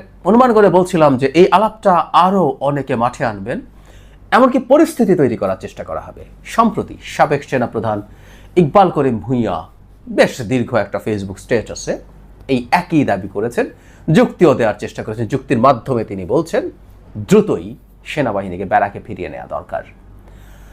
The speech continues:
আহ, এটা কেন হতে পারে সেটা নিয়ে কথা বলেছে, আবারও একটু বলতে চাই,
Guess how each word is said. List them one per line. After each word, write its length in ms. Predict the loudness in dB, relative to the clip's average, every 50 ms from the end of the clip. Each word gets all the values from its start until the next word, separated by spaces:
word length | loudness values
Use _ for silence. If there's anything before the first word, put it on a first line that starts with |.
| -20 -20 -4 0
আহ, 540 | 2 4 4 6 6 4 4 2 -2 -10 -20 -20 -4 0
এটা 340 | 0 4 6 4 4 4 2
কেন 260 | 0 0 2 4 4 4
হতে 280 | 2 2 2 0 0
পারে 320 | 2 2 2 2 2 -2 -4
সেটা 220 | -6 -6 -6 -4
নিয়ে 100 | -4 -4
কথা 180 | -4 -2 -2 0
বলেছে, 200 | -2 0 2 4
আবারও 300 | 4 6 6 4 4 4
একটু 180 | 0 -2 -6 -8
বলতে 320 | -8 -8 -8 -8 -10 -10
চাই, 260 | -6 -6 -6 -6 -6